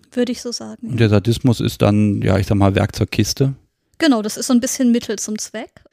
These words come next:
Speaker 1: Tatsächlich kann ich durchaus auch mit Personen spielen, wo überhaupt gar kein Sadismus im Spiel ist. Solange da wirklich eine solide D-S-Grundlage ist, reicht mir das durchaus auch.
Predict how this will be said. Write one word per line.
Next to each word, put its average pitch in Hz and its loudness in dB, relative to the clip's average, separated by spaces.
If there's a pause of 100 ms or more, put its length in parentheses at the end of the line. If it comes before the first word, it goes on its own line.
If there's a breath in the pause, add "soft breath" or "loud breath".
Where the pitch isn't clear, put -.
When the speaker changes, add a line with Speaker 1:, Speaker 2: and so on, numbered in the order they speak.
(220)
Speaker 1:
Tatsächlich - -6
kann 262 2
ich - -6
durchaus 277 -6
auch 277 -6
mit 269 4
Personen 269 2
spielen, 262 2
wo 247 4
überhaupt 226 0
gar 233 -4
kein 208 -2
Sadismus 208 -4
im 214 -2
Spiel 220 -6
ist. 214 -8
Solange 226 0
da 220 0
wirklich - -6
eine 240 6
solide 226 -2
D-S-Grundlage 285 -4
ist, - -6
reicht - -8
mir 233 4
das 220 -6
durchaus 220 -10
auch. 202 -12